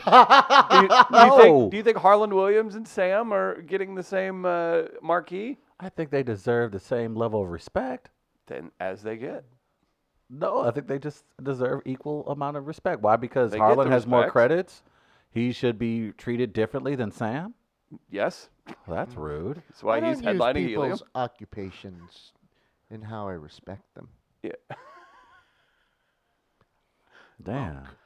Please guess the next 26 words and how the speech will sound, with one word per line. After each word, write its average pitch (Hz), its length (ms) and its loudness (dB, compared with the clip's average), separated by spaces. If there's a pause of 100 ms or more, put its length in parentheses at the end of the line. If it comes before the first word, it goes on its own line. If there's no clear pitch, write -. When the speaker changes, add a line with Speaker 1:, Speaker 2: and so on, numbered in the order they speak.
(360)
Speaker 1:
Woke. - 360 -18 (180)
Speaker 2:
Black 113 420 -4
to, 113 180 -6
Speaker 1:
Woke. - 320 -12
Speaker 2:
uh, 98 520 0 (480)
Black 117 280 -2
Sheep 117 420 -12
Speaker 1:
Woke 349 220 8
Speaker 2:
said - 60 -8
Speaker 1:
Gardner 190 360 6
strikes. - 580 0
Speaker 3:
There 78 200 -12
you 82 40 -10
Speaker 1:
Oh, 85 100 0
Speaker 3:
go. 190 60 -4
Speaker 1:
let's 240 200 -6
do 320 140 -12
that. 285 100 -6
I'm 196 100 -8
gonna 269 120 -12
do 208 200 -12
woke 151 300 -6
Gardner 98 340 -8
from 98 200 -20
now 98 200 -20
on. 85 180 -20